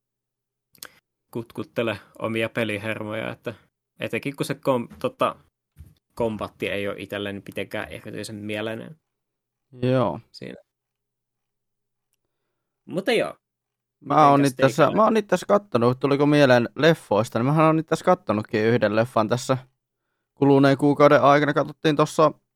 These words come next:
Speaker 2: ystäväni, ystäväni, tota, myös öö, Media Melancholian, tota, Twitter-käyttäjä muun muassa seuraavan raivokkaan Magman kanssa katsottiin,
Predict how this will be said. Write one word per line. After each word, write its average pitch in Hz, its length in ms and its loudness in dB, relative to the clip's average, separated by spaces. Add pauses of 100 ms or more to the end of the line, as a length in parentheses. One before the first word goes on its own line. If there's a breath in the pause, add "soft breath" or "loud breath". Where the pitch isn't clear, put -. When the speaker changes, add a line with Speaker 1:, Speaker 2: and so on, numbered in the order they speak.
(220)
Speaker 2:
ystäväni, 127 580 2 (720)
ystäväni, 127 300 -4
tota, 120 340 0 (480)
myös 127 220 -2 (1300)
öö, 127 380 4
Media 127 260 2
Melancholian, 131 540 2 (600)
tota, 160 280 2 (360)
Twitter-käyttäjä 123 640 0
muun 120 140 2
muassa 120 320 0 (500)
seuraavan 123 640 2
raivokkaan 143 440 0
Magman 147 400 2
kanssa 117 260 -2
katsottiin, 117 580 -2